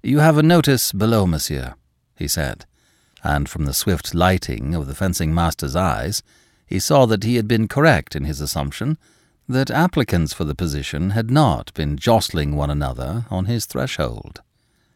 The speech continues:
And then that flash of satisfaction was followed by a look of surprise. "You are come in regard to that?" André Louis shrugged and half smiled. "One must live,"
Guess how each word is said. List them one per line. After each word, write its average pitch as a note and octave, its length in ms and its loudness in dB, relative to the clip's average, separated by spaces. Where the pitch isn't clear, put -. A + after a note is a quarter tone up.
And A#2+ 80 2
then G#3 120 6
that A3+ 160 4
flash E3+ 360 4
of C3 100 2
satisfaction B2+ 880 0
was - 160 -6
followed G2+ 460 0
by A#2 160 0
a C3 120 2
look A#2+ 220 0
of C#3 100 -2
surprise. D3+ 760 -2
"You A#2+ 220 2
are G#2+ 220 4
come A#2 360 4
in G2+ 160 4
regard F#2+ 460 2
to A#2 100 0
that?" C3 440 0
André A#2 280 -2
Louis A2 200 2
shrugged F#2 460 0
and E2+ 120 -2
half F#2 180 0
smiled. F2 600 -4
"One E2 280 2
must F#2 440 -2
live," A#2+ 580 -6